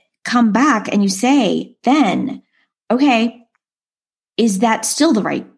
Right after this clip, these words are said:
choice? Is that still what we want to continue?" Um, you deal with the consequences that you didn't expect.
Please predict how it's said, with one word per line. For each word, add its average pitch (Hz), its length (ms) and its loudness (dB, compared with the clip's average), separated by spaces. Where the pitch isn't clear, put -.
choice? - 580 -12
Is 180 120 0
that 208 180 2
still 247 580 0
what 190 340 0
we 208 120 0
want 185 340 -2
to - 260 -4
continue?" 180 960 -2
Um, 180 220 -4
you 190 100 2
deal 247 300 2
with 208 220 0
the 190 80 -2
consequences 180 640 -4
that 160 100 -4
you 143 80 -2
didn't 226 320 0
expect. 285 640 -2